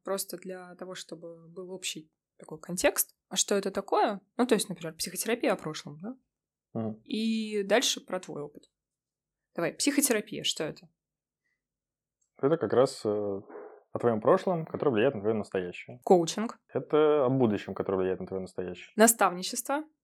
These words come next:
Speaker 2: Это когда, в моём понимании, опять же,
Speaker 1: Да,
Speaker 2: давайте
Speaker 1: да, да, ну,
Speaker 2: сразу
Speaker 1: конечно,
Speaker 2: важный
Speaker 1: конечно.
Speaker 2: дисклеймер, что все
Speaker 1: Понятное
Speaker 2: вот эти
Speaker 1: дело.
Speaker 2: четыре понятия — это моё
Speaker 1: Это не
Speaker 2: понимание,
Speaker 1: словарь
Speaker 2: потому что они
Speaker 1: Ожегова,
Speaker 2: могут,
Speaker 1: да.
Speaker 2: да, отличаться от, э,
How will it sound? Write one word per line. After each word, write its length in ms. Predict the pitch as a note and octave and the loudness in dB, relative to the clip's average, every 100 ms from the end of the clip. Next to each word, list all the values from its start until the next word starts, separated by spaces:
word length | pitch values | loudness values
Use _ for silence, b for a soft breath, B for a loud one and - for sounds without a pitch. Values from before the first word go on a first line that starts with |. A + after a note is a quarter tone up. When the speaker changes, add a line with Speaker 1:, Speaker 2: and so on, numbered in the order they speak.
| _ _ | _ _
Speaker 2:
Это 280 | A#2+ - B2+ | -4 0 2
когда, 480 | A#2+ G#2 G2+ A#2+ A2 | 4 4 6 6 4
в 100 | B2 | 4
моём 340 | G#2+ A#2 F#2 | 4 4 0
понимании, 320 | - G2 - | -4 -4 -2
опять 160 | - F#3 | -2 4
же, 60 | - | 6
Speaker 1:
Да, 60 | |
Speaker 2:
давайте 200 | F#3+ F3+ | 8 6
Speaker 1:
да, 60 | D#3+ | 6
да, 80 | F#3+ | 6
ну, 40 | |
Speaker 2:
сразу 120 | - | 8
Speaker 1:
конечно, 320 | - G3+ G#3 - | 6 4 6 6
Speaker 2:
важный 200 | F#3 F#2+ | 6 2
Speaker 1:
конечно. 200 | B2 F3 | 0 4
Speaker 2:
дисклеймер, 340 | C3+ F3+ G#2+ | 6 8 6
что 220 | - G2+ F#2+ | 2 -2 -4
все 160 | - | 0
Speaker 1:
Понятное 220 | B2 A#2+ | 6 6
Speaker 2:
вот 60 | G2+ G2+ | 6 2
эти 20 | |
Speaker 1:
дело. 100 | B2+ | 0
Speaker 2:
четыре 200 | - G#2+ | 2 2
понятия — 400 | - A#2 G3+ G#2+ | 2 2 2 0
это 100 | G3+ | 0
моё 200 | G#3 D#3 | 4 6
Speaker 1:
Это 100 | - | 8
не 60 | G#3 | 8
Speaker 2:
понимание, 180 | A#3 A#3+ | 8 10
Speaker 1:
словарь 340 | C#4 A#3+ F#3 | 10 10 10
Speaker 2:
потому 120 | F3+ | 8
что 80 | - | 4
они 0 | |
Speaker 1:
Ожегова, 180 | - C3+ | 6 6
Speaker 2:
могут, 80 | A2+ | 6
Speaker 1:
да. 140 | F#3+ | 6
Speaker 2:
да, 240 | G2 F2+ F2+ | 6 4 2
отличаться 600 | G#2 A2+ G#2 F2+ - F2 | -2 0 2 0 -2 -6
от, 120 | - | -6
э, 400 | F#2+ F2+ F2+ F2 | -6 -6 -6 -8